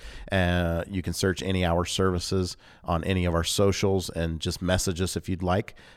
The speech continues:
Uh, we'll select some of your questions and we'll answer them on the show. First question comes from Denise.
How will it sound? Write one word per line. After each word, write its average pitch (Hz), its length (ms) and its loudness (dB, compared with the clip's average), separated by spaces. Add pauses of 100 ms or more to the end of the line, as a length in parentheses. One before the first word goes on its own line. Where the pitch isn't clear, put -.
(140)
Uh, 85 180 0
we'll 85 120 0
select 90 360 0
some 98 180 0
of 95 60 2
your 92 100 2
questions 143 520 0
and 87 300 0
we'll 87 200 -2
answer 82 280 -2
them 87 160 0
on 85 100 -2
the 87 60 -2
show. 98 320 -2 (320)
First - 400 6
question 120 460 4
comes 98 280 0
from 98 300 2
Denise. 90 540 -2